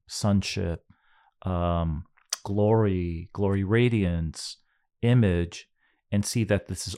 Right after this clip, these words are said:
all can be, uh, kind of cohesively organized into one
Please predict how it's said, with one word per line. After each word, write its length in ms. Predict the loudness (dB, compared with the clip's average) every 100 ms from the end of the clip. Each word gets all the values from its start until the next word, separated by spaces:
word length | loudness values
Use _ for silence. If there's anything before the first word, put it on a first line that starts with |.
| 0
all 240 | 2 2
can 200 | 2 -2
be, 260 | 0 -2 -4 -8 -6
uh, 260 | -4 -4 -6 -10
kind 180 | -6 -4
of 80 | -6 _
cohesively 800 | -4 -4 -4 -8 -6 -6 -4 -2
organized 540 | 0 0 0 -2 -2 -4
into 180 | -6
one 460 | -4 -2 0 0 -4